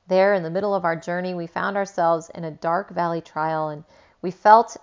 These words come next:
as if the Lord had left us alone, but then we realized he was with us, right beside us, all along in our hard times.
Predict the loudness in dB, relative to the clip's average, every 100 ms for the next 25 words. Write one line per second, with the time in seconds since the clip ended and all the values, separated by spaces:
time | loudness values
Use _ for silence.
0 | -18 -16 -6 -6 -4 -4 0 0 -2 -4
1 | -6 -4 -8 -6 -4 -2 -2 -2 -6 -6
2 | -4 -2 -2 0 2 0 -2 -10 -6 0
3 | 2 0 -4 -6 -4 -6 -8 _ _ _
4 | _ 0 4 4 0 -8 -4 -2 -2 -2
5 | -8 -14 _ _ _ 0 4 6 4 0
6 | -2 -4 -6 -14 -20 _ _ -10 -6 -4
7 | -6 -4 -4 -4 -10 -10 -10 -10 -20 _
8 | _